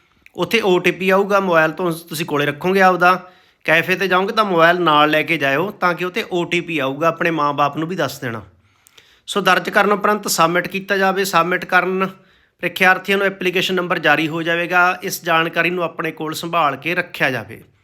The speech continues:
ਜਿਹੜਾ ਐਪਲੀਕੇਸ਼ਨ ਨੰਬਰ ਹੋਊਗਾ ਨਾ ਤੁਹਾਡਾ ਤੇ ਪਾਸਵਰਡ ਹੋਊਗਾ, ਉਹਨੂੰ ਤੁਸੀਂ ਆਪਦਾ ਭਾਈ ਕੋਲੇ ਰੱਖਣਾ ਸਾਂਭ ਕੇ, ਜਦੋਂ ਇਹਨੂੰ ਤੁਸੀਂ ਖੋਲ੍ਹ ਸਕੋ, ਜਦੋਂ ਵੀ ਤੁਹਾਨੂੰ ਜ਼ਰੂਰਤ ਪਵੇ। ਇਸ ਤੋਂ ਉਪਰੰਤ ਐਪਲੀਕੇਸ਼ਨ ਨੰਬਰ ਤੇ ਜਨਮ ਮਿਤੀ ਨਾਲ ਲੌਗਇਨ ਕੀਤਾ ਜਾਵੇ। ਜਿਹੜਾ ਤੁਸੀਂ ਲੌਗਇਨ ਕਰਨਾ ਉਹ ਜਨਮ ਮਿਤੀ ਨਾਲ ਕਰ ਲਿਓ।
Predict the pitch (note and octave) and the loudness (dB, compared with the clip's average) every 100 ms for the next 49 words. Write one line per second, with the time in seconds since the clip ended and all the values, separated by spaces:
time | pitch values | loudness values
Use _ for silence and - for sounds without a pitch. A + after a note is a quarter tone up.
0 | _ _ _ D#3 F3+ F#3+ F#3+ F3 F#3 F#3+ | _ _ _ -4 0 0 -2 -2 -2 -4
1 | E3+ E3 F3 A3+ A3+ A#3 F3+ F3 F3 - | -2 0 0 -2 0 -2 0 0 -2 -2
2 | E3+ D#3+ D#3 D#3+ D3+ D#3+ D#3+ E3 F#3+ F3 | 2 2 0 -2 -2 -4 -4 -4 -6 -4
3 | F3+ E3 E3 F#3+ E3 - E3 D#3+ D3+ - | -4 -4 -4 -4 -6 -6 -4 -4 -4 -6
4 | E3 E3 D3 E3+ F#3 F#3+ A3+ A3+ - - | -6 -4 -4 -4 -2 -2 -2 -8 -20 -20
5 | _ _ B2+ E3 G3+ G#3+ A#3 G#3 A3 - | _ _ -2 2 4 4 2 -2 -6 -6
6 | F3 G#3 F#3+ D3 C#3 G2+ - _ _ _ | -2 0 0 -2 -4 -10 -14 _ _ _
7 | _ _ _ _ - C3+ E3+ G#3+ G#3+ G3+ | _ _ _ _ -6 0 2 4 4 2
8 | E3 D#3+ D#3 D3+ E3 D#3+ F3 - F3+ - | 4 2 2 -2 0 2 2 0 -2 0
9 | G#3+ G3+ G3+ G3+ G3+ F#3 F#3+ G3 F#3+ G3+ | 2 2 4 4 2 2 0 2 0 0
10 | F3 F3 F#3 F#3 - _ _ _ F3+ D3 | 2 2 2 0 -6 _ _ _ -4 0
11 | E3+ F#3+ F#3+ A3 A3 G3+ F3 E3 E3+ E3 | 2 2 -2 0 2 4 4 4 2 0
12 | D#3+ E3 C#3+ C#3 E3 F#3+ F3+ F#3+ D#3+ F3 | -4 -2 -2 0 0 -2 -2 0 2 0
13 | E3+ F3 F#3+ G3+ F3+ F#3 F#3+ A3 G#3+ G3 | 0 0 0 0 0 0 -2 -2 -4 -2
14 | C3+ A2+ | -4 -4